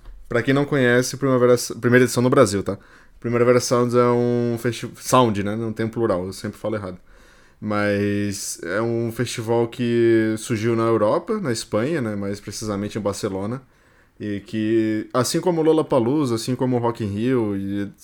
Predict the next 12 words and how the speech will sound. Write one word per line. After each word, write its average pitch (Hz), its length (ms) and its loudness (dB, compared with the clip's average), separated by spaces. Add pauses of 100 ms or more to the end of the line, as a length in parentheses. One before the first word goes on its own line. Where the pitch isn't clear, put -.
(120)
outros 110 260 -4
festivais 107 440 -2
muito 107 240 -4
grandes 104 280 -2
aí, 101 140 0
eles 104 320 -4
tão 113 760 -4
rodando 110 340 -2
o 120 40 0
mundo, 110 340 -2
né? 92 160 -8 (600)
E 95 920 -4